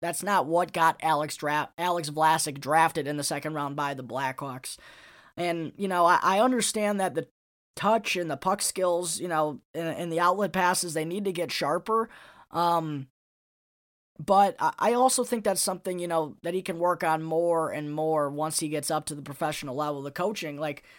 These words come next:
I'm not saying coaching's bad at B U. I, I don't know the, like, obviously it's one of the best programs in the country. I'm not calling the coaching an issue there, but, um, I feel like that's something that can always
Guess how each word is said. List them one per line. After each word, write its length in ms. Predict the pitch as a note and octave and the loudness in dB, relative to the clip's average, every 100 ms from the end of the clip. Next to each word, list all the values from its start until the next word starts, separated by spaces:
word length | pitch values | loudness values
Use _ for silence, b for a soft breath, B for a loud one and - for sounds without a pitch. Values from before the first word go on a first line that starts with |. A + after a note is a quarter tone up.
| B | B
I'm 80 | G#3+ | -4
not 160 | A3+ | -2
saying 220 | - F3+ E3 | -2 -4 -2
coaching's 400 | F3+ D#3+ D3+ C#3 | -4 -4 -8 -6
bad 340 | D#3 D#3+ D#3 | 0 2 2
at 140 | C#3 | -2
B 180 | D#3 D3+ D3+ | -4 -2 0
U. 100 | D3 | 0
I, 180 | C#3+ - | 0 -2
I 120 | D#3+ | -2
don't 140 | E3 D3+ | -2 -2
know 140 | D3+ | -4
the, 80 | D3 _ | -6 _
like, 240 | F3 D#3 D3 | -6 -4 0
obviously 400 | E3 D#3 - D#3 | 0 0 -2 -4
it's 140 | - | -4
one 120 | D#3 | -6
of 60 | D3 | -6
the 60 | C#3 | -4
best 260 | D3+ - | -4 -4
programs 400 | E3 D#3 C#3+ B2+ | -2 -2 -2 -4
in 80 | C#3+ | -8
the 80 | C#3+ | -6
country. 340 | D#3 D#3 C#3 | -6 -6 -6
I'm 80 | C3+ | -2
not 180 | D#3+ C#3+ | -4 -2
calling 400 | F3 D#3+ D3 C#3+ B B - | 2 4 2 -4 B B -12
the 80 | E3 | -2
coaching 400 | G#3 B3 G3 E3 | 2 2 0 -4
an 100 | F#3 | -4
issue 280 | A3+ E3 | -4 -4
there, 240 | D#3+ D#3 C#3+ | -2 -2 -2
but, 280 | D3 D3+ - | -2 -4 -2
um, 360 | D#3+ D3+ D3 _ - | -2 -4 -4 _ -8
I 80 | F3+ | -6
feel 240 | C4 C4 | 4 6
like 160 | A3+ G3 | 6 4
that's 160 | G3 | 0
something 320 | - D#3 F#3+ F3+ | 2 0 -2 -2
that 140 | E3 | -2
can 100 | E3 | 2
always 400 | E3 F3 E3+ | 2 4 0